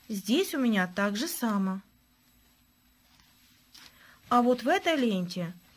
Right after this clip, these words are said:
два ряда идёт однотонная лента и два ряда лент в горошек. Сейчас же мы с вами делаем три ряда однотонной ленточки и два ряда в горошек.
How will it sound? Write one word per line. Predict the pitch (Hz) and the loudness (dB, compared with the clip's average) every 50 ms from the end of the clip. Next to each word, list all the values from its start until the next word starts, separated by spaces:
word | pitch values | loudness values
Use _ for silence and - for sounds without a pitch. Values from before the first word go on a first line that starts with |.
| - - - - - - | -20 -20 -20 -20 -14 -8
два | 185 190 208 254 233 214 196 | -6 0 2 4 4 4 4
ряда | 190 190 180 170 190 175 175 170 165 | 4 2 2 2 2 2 2 2 0
идёт | 156 151 175 165 151 - - - - | -2 -4 -4 -6 -6 -8 -10 -12 -8
однотонная | - 185 170 185 180 175 180 285 339 392 381 381 370 | -6 -2 0 0 -2 -2 -2 -4 -4 -2 -2 -2 -2
лента | 359 339 349 359 349 349 339 320 | -2 -2 -2 -4 -4 -2 -2 -4
и | - - 185 | -2 -2 -4
два | 185 170 170 190 202 | -6 -4 -2 -2 -2
ряда | 240 285 277 214 233 240 254 - - | 0 0 0 0 0 0 -2 -2 -6
лент | 175 170 175 190 190 - | -4 -2 -2 -2 -4 -6
в | 190 170 170 | -8 -8 -4
горошек. | 190 196 185 151 - - - - - | -4 -4 -4 -6 -8 -12 -14 -16 -12
Сейчас | - - 214 214 - 262 311 494 | -10 -10 -8 -6 -4 -2 -2 -2
же | - 330 | 0 -2
мы | 262 247 240 | -2 -2 -2
с | 233 | -2
вами | - 208 196 202 202 | -2 0 0 0 0
делаем | 180 180 185 175 165 160 165 160 156 156 170 - - - - - - - - - _ _ _ | 0 -2 -2 -4 -4 -4 -4 -6 -8 -8 -12 -14 -18 -20 -20 -20 -20 -20 -20 -20 _ _ _
три | - 277 294 254 220 202 | 0 4 4 4 4 4
ряда | 170 196 214 196 175 165 151 170 165 156 151 160 - _ _ _ | 2 4 4 4 4 2 2 0 -2 -2 -4 -6 -12 _ _ _
однотонной | - 175 170 180 180 170 175 - 165 165 170 175 190 214 247 | -8 -6 -2 0 0 0 0 -2 -4 -4 -2 0 0 0 0
ленточки | 277 320 349 359 359 - 370 370 - - - 359 | -2 -2 -4 -6 -6 -6 -6 -6 -8 -8 -10 -12
и | - - 190 190 | -4 -2 -2 -2
два | 156 160 165 170 170 | -2 -2 -2 -2 0
ряда | 175 190 247 320 - 330 320 320 | 2 2 2 2 4 4 2 2
в | 285 - | 0 -2
горошек. | - 220 233 226 185 156 - - - - - - - | 0 0 2 2 0 -2 -6 -8 -12 -12 -14 -18 -20